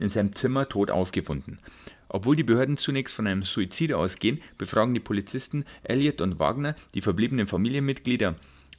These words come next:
um letzte Fragen zu klären. Dabei ist auch der bekannte Privatdetektiv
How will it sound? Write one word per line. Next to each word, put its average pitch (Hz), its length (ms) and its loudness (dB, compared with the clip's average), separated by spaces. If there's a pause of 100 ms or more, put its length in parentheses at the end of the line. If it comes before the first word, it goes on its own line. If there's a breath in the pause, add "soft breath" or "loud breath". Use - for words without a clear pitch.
(120)
um 110 260 2
letzte 107 300 0
Fragen 85 320 0
zu - 160 -6
klären. 76 240 -8 (320 loud breath)
Dabei 117 400 0 (140)
ist - 160 -4
auch 127 140 -2
der 107 100 0
bekannte 110 360 -4
Privatdetektiv 127 920 -2